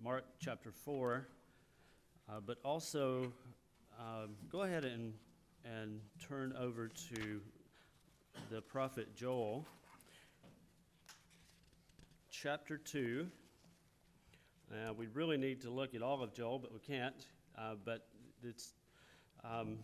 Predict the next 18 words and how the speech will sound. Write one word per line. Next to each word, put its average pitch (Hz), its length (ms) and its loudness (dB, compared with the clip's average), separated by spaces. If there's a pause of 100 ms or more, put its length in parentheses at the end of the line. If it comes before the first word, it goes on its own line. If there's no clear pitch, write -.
(140)
chapter 160 320 4
two, 160 320 8
verses 139 380 4
twenty-eight 131 640 4
and 110 140 -2
following. 107 600 0 (1120)
So 113 160 -4
really 123 360 2
chapters 117 500 -2
two, 127 360 0
twenty-eight 117 680 0
through, 110 260 -4 (720)
through 120 240 2
three. 135 580 2 (2750)
And 107 360 0
I'm 110 180 -2
going 120 340 4
to, 107 240 0